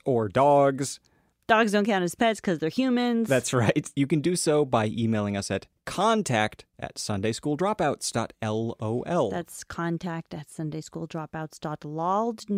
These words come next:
Speaker 2: Do not type dot com.
Speaker 1: That
Speaker 2: Simply
Speaker 1: is
Speaker 2: don't.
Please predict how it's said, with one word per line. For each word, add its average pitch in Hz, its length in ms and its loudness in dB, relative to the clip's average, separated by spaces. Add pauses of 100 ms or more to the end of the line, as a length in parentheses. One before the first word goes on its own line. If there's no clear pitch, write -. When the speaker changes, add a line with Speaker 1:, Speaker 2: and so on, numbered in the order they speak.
(280)
Speaker 2:
Do 190 100 -8
not 254 540 -4
type - 400 -8 (320)
dot - 240 -14
com. - 140 -10 (140)
Speaker 1:
That - 140 -14
Speaker 2:
Simply 190 340 2
Speaker 1:
is 165 160 0
Speaker 2:
don't. - 200 -10